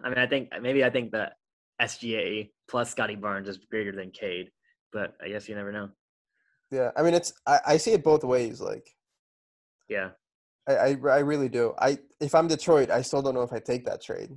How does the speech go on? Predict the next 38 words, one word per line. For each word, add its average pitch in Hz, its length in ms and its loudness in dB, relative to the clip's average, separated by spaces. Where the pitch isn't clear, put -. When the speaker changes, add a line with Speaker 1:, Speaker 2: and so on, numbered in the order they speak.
Speaker 2:
but - 240 -6
I 135 60 -4
th- 120 100 -12
Speaker 1:
Right. 104 240 -4
If 135 120 -4
I'm 190 140 2
Detroit, 151 340 2
I 120 40 2
feel 123 160 -2
like 107 80 -4
I 104 60 -8
take 101 180 -12
that 95 140 -10
trade. 95 200 -8
<laughs> - 140 -4
Speaker 2:
Yeah, 131 220 6
I 151 80 6
mean, 156 180 2
it's, 143 240 0
you 156 180 -6
could 208 140 -2
see 214 100 2
it 170 80 4
for 135 140 0
both 123 240 4
teams. 117 260 -4
I 151 60 0
mean, 156 100 2
this 165 140 0
is, 190 100 2
like, 165 260 2
a 139 80 2
ve-, 135 300 2
a 135 80 0
trade 139 300 0
that 135 100 0
it's, 131 140 -4
like, 120 160 -4